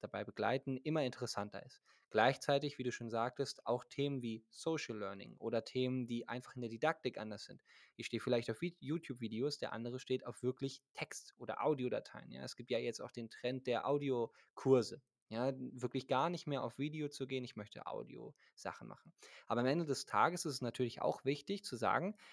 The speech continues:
"Okay, wenn ich mich jetzt dazu entscheide, so einen Kurs anzubieten oder teilzunehmen,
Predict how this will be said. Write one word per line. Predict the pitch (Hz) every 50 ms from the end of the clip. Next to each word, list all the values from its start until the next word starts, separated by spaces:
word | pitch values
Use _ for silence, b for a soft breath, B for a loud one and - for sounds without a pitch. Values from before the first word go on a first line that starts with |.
| B B
"Okay, | - 113 - - 156 160
wenn | 151 139 131
ich | - -
mich | 120 -
jetzt | - 117 - -
dazu | 113 - - -
entscheide, | 117 113 - - - 117 135 139
so | 117 123
einen | - 117 110
Kurs | - - 117 - - -
anzubieten | 113 113 123 - - 147 143 156 156 - 208 226 - _ _ _ -
oder | 147 143 147 135 117 -
teilzunehmen, | - 110 117 123 - - 156 170 202 214